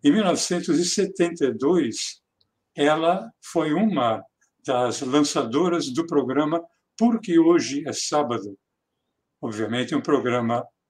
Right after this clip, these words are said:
feito aos sábados à noite, na T V Cultura. Era um programa que ela não era a única, é, comprometida com esse programa, era um grupo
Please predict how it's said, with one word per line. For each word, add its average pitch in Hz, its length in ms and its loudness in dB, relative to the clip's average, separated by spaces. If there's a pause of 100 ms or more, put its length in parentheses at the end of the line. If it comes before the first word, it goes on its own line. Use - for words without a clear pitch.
(120)
feito 120 360 -4
aos 127 160 -2
sábados 113 480 -4
à 165 80 -2
noite, 147 420 -2 (400)
na 135 220 0
T 139 160 -2
V 113 220 -2
Cultura. 151 560 -2 (600)
Era 135 160 0
um 135 60 0
programa 139 440 0
que 170 260 -2
ela 165 200 2
não 170 200 2
era 160 300 -2
a 151 180 2
única, 143 680 0 (560)
é, 113 640 -2 (360)
comprometida 131 680 -2
com 127 140 -6
esse 113 200 -6
programa, 143 520 0
era 151 120 0
um 156 120 -4
grupo 156 540 -2